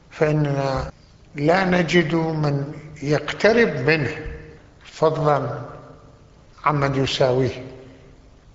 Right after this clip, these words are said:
هناك خصوصية لعلي عليه السلام لم يحصل عليها أي صحابي آخر، فعلي عليه السلام احتضنه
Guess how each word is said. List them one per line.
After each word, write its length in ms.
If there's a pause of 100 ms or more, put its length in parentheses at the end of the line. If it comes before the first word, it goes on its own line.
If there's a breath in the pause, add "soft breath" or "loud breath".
(280)
هناك 300
خصوصية 960 (1120)
لعلي 680
عليه 340
السلام 760 (920)
لم 320
يحصل 520
عليها 760 (1000)
أي 220
صحابي 720
آخر، 320 (1040)
فعلي 760
عليه 340
السلام 720 (540)
احتضنه 1000